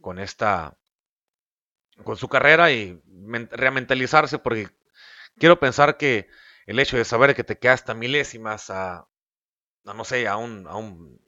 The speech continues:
al hecho de que hayas hecho un paso de más, un paso de menos, que a eso te hayas quedado de ser, de quedar en un cuarto lugar y conseguir una medalla, sí siento que puede ser un poco doloroso para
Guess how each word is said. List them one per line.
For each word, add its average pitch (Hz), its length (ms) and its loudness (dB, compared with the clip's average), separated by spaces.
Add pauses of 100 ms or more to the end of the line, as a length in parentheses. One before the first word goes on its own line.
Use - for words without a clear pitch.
(520)
al 87 320 -10
hecho 110 180 -6
de 95 80 -10
que 120 100 -6
hayas 113 140 -2
hecho 113 140 -10
un 98 60 -18
paso 123 240 -6
de 101 80 -8
más, 143 320 0
un 101 100 -20
paso 110 260 -4
de 110 60 -4
menos, 143 440 0 (720)
que 98 120 -8
a 113 60 0
eso 127 140 -4
te 127 100 -2
hayas 120 200 0
quedado 113 340 0
de 92 80 -6
ser, 104 300 -8
de 90 340 -8
quedar 101 260 -4
en 101 100 -8
un 101 60 -12
cuarto 104 280 -2
lugar 107 220 6
y - 20 0
conseguir 107 300 -10
una 117 120 0
medalla, 131 440 4 (1000)
sí 127 300 -2
siento 113 300 -8
que 104 100 -8
puede 113 220 2
ser 113 120 -4
un 107 100 -6
poco 110 220 -2
doloroso 104 460 2
para 85 460 -8